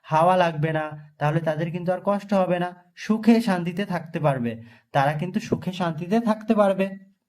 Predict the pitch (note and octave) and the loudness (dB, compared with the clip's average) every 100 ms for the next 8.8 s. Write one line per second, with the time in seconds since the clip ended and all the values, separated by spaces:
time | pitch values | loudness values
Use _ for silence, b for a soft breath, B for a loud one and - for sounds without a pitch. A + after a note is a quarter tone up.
0 | _ _ _ _ _ _ F3+ G3 G3+ A3 | _ _ _ _ _ _ 2 2 2 0
1 | G#3 G#3 G3+ F#3 F#3 D#3 D3+ B B B | 2 0 4 6 6 2 0 B B B
2 | B - F3+ G3 G#3 E3+ D#3+ E3 - D3 | B 2 6 8 6 6 4 2 -2 -2
3 | D3+ F3 G3 G#3+ G3+ E3+ D#3+ D3 C#3 A#2 | 2 2 4 4 4 2 2 2 0 -2
4 | A#2+ B B E3 D#3+ G3+ F#3 F#3 F#3+ F#3+ | -6 B B -4 -2 -2 0 0 2 2
5 | G3 A3+ F3 F#3+ D3 F3+ F#3 A3+ A#3 E3+ | 4 4 4 0 0 0 4 4 4 2
6 | C#3+ C3+ C3 D3+ D#3+ A3 G3 G3 G3 G#3+ | 2 0 0 -2 0 0 2 0 0 -2
7 | G#3 - F#3 F#3+ F3 C#3+ B2 G#2 B B | -2 0 2 4 2 2 -2 -4 B B
8 | B - F#3 F3+ G#3+ F#3+ D#3+ | B -2 -2 0 0 0 -2